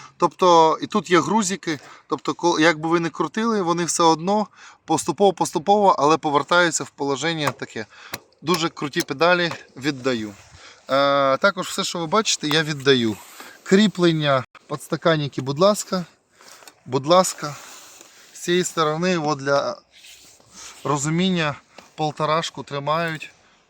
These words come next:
будь ласка. Е, сумки, е, підсідельного штиря. Е, сумка ця і сумка ця. Е, тут знизу сплошна, щас про акумулятор ще поговоримо, с-, сплошна.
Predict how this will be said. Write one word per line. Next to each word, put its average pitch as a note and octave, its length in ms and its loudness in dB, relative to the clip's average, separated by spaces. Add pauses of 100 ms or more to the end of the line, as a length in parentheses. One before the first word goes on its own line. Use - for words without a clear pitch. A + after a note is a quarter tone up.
(120)
будь C3 160 -10
ласка. G#2+ 380 -10 (1300)
Е, C3+ 400 -2
сумки, D#3+ 640 -4 (1000)
е, B2+ 260 -6
підсідельного D#3+ 640 -4
штиря. F#3 520 -6 (840)
Е, C3+ 680 -6
сумка E3+ 440 -4
ця G#3 260 -4
і F#3 60 -4
сумка D#3 320 -8
ця. G#2+ 260 -12 (340)
Е, B2+ 140 -6
тут F#3+ 260 -6
знизу E3 360 -2
сплошна, G3 640 -4 (200)
щас C#3+ 220 -10
про C#3+ 120 -10
акумулятор C#3 420 -6
ще D3+ 100 -8
поговоримо, B2+ 380 -10
с-, - 560 -10
сплошна. G3+ 500 -6